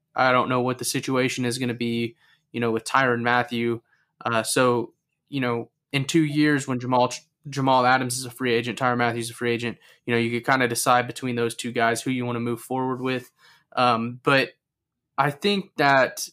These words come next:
I, I tweeted it out today. Uh, if, if the Chiefs really wanted to go all in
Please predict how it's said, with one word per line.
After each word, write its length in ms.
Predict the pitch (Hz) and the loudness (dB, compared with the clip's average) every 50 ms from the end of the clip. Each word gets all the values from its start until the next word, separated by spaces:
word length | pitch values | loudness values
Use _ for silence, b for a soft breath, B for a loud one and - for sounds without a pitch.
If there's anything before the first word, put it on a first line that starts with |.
| _ - | _ -6
I, 60 | 143 | -6
I 240 | 131 - - 143 151 | -4 0 0 0 0
tweeted 380 | 143 - - 185 175 170 156 156 | 0 -2 -2 0 0 0 0 0
it 80 | 147 | 0
out 160 | 147 135 117 | 0 0 0
today. 500 | - - 123 127 123 123 123 120 117 117 b b b b b b b b _ - | -2 -4 -4 0 2 2 4 2 0 -2 b b b b b b b b _ -8
Uh, 280 | - 120 120 117 117 110 | -4 -2 0 0 0 0
if, 220 | 104 123 120 - - - | 0 -2 -4 -6 -10 -14
if 100 | - - | -12 -10
the 80 | - 127 | -8 -4
Chiefs 340 | - - 208 220 202 - | -2 0 2 2 0 0
really 380 | - 127 131 147 160 165 165 160 | -2 0 2 4 4 6 4 4
wanted 340 | 151 143 143 143 143 135 131 | 2 2 0 0 0 -2 -2
to 60 | 135 | -2
go 180 | 131 131 123 120 | 0 2 2 2
all 300 | - 123 123 123 123 123 | 2 2 2 2 2 0
in 240 | 120 117 113 110 | -2 -4 -4 -6